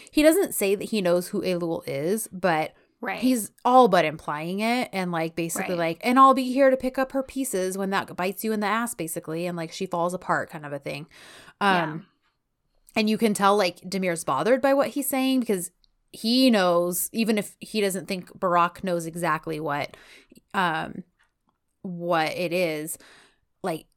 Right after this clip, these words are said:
Speaker 1: Demir knows, yeah, I, I technically am keeping something from her. So you can tell he's, like,
Speaker 2: Mm-hmm.
Speaker 1: struggling, struggling with that. Um,
Speaker 2: Yeah.
Speaker 1: and at one point, oh, at one point, Elul did pull an Alara, and she did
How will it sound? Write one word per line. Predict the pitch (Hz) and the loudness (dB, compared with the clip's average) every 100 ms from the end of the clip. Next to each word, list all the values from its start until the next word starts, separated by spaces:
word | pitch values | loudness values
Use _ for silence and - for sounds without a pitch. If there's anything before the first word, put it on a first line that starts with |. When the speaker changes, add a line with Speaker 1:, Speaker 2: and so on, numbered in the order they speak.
| _ - | _ -10
Speaker 1:
Demir | 196 185 208 | -4 0 2
knows, | 190 165 165 | 2 -2 -4
yeah, | 160 | -2
I, | 165 170 165 - | -2 -4 -8 -14
I | 165 | -12
technically | - 180 165 185 | -10 -12 -6 -2
am | 262 233 | -2 -2
keeping | 240 233 214 | -4 -6 -8
something | 214 196 180 | -8 -8 -6
from | 196 | -4
her. | 196 | -4
So | 185 | -4
you | 180 | -6
can | 185 | -6
tell | 196 220 | 0 0
he's, | 220 | 2
like, | 175 | 0
Speaker 2:
Mm-hmm. | 240 | -2
Speaker 1:
struggling, | 208 151 170 175 180 175 - | -2 -2 -2 -2 -2 -6 -10
struggling | - 165 170 180 190 | -4 -2 -2 -2 -4
with | 208 | -4
that. | 233 233 240 240 - - - - | -2 0 0 -2 -14 -20 -16 -2
Um, | 202 180 | 0 2
Speaker 2:
Yeah. | 190 175 190 _ _ _ _ _ _ _ _ _ - | -2 -6 -10 _ _ _ _ _ _ _ _ _ -2
Speaker 1:
and | 247 | 2
at | 262 | 4
one | 247 269 | 4 4
point, | 294 339 339 - | 4 2 2 2
oh, | 269 269 247 - | 4 4 2 -4
at | 226 | -2
one | 240 240 | -2 0
point, | 262 247 - | 0 -2 0
Elul | 226 220 208 214 175 | 0 2 2 0 2
did | 196 202 180 | 0 0 -2
pull | - 196 185 180 180 | -6 -2 2 2 2
an | 190 | 0
Alara, | 190 170 170 165 147 151 156 - | -4 0 2 2 2 2 0 -2
and | 190 180 | -6 -6
she | 202 | -6
did | 170 190 190 180 | -4 0 0 -2